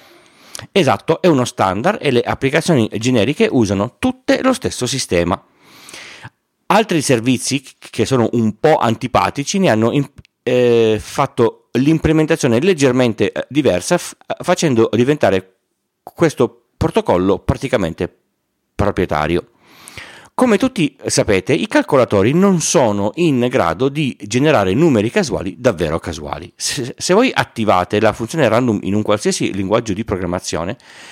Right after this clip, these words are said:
vi accorgerete che la sequenza generata a ogni attivazione è sempre la stessa. Per questo serve mettere un randomizzatore che inserisce una variabilità che modifica di volta in volta questa serie numerica casuale.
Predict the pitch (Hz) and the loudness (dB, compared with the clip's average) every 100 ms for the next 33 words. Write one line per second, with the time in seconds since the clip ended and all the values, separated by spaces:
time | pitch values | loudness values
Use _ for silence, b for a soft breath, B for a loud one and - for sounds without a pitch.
0 | B B 160 175 190 185 - 113 160 151 | B B -2 0 2 2 0 0 0 0
1 | 165 175 247 254 123 - 113 104 90 85 | 0 0 0 2 0 0 0 2 2 0
2 | 104 - 135 220 190 - 117 - 104 110 | -2 0 2 2 2 -2 -4 -2 0 0
3 | - 85 131 - - 120 101 101 - _ | -2 -4 -2 -2 -2 0 0 0 -2 _
4 | 90 - - 104 - 95 - - - _ | -8 -6 -4 -2 0 -2 -2 -4 -6 _
5 | B B B B B 175 208 175 123 160 | B B B B B 0 0 0 0 0
6 | 147 165 143 - 147 175 147 117 113 - | 2 2 0 0 -2 0 2 2 2 0
7 | - 123 214 175 131 131 107 120 117 85 | -2 0 2 4 4 2 2 2 4 4
8 | 90 165 - 139 - 110 139 143 - 110 | 2 0 0 -2 -2 -6 -2 -4 -2 -2
9 | 104 95 113 117 117 139 139 147 151 131 | 0 0 2 2 0 -2 -2 -2 0 0
10 | 139 131 107 98 101 127 143 95 95 92 | 2 0 -2 -2 -2 0 0 0 -2 -2
11 | - 131 _ 165 190 95 87 - 165 113 | -4 -10 _ -2 2 0 0 -4 -4 -8
12 | _ _ - 147 220 - 90 92 92 107 | _ _ -6 -4 -4 -4 -2 -2 -4 -4
13 | 98 87 85 92 95 87 80 76 80 | -2 -2 -2 -4 -4 -2 -2 -2 -8